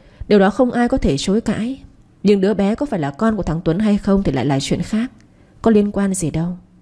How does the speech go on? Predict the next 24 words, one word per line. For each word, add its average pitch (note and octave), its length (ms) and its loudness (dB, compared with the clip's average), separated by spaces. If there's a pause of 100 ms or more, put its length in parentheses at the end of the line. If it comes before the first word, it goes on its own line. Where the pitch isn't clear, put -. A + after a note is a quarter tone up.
(1200)
Nhi F#3+ 300 6
không F#3+ 180 -2
hiểu F#3 220 0
vì C#3+ 200 0
sao F3 380 0 (360)
bố F#3+ 140 4
chồng G#3+ 220 2
cô A#3 60 2
lại G3+ 140 2
nói D#3+ 200 2
ra A#3 100 2
những A3+ 180 2
lời E3 240 4
như F#3+ 140 2
vậy. E3 240 0 (540)
Từ G#3 120 4
ngày F#3 180 2
về F3 140 0
làm D3 240 -2
dâu, G#3 340 0 (300)
cô B3+ 140 4
chưa A#3+ 220 2
có G3+ 240 0
một G#3+ 280 2